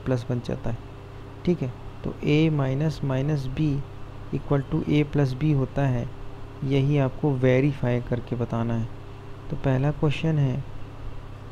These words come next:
A equal to twenty one और B equal to eighteen,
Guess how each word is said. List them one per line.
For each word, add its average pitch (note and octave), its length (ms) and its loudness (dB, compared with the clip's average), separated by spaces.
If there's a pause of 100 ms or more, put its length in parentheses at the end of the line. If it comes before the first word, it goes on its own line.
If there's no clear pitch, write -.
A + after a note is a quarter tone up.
(160)
A D3+ 180 4
equal D3+ 360 4
to E3 160 2
twenty C#3 400 2
one D#3 180 2
और D3 140 4
B C#3 160 2
equal C#3 320 2
to C#3 180 2
eighteen, B2 440 2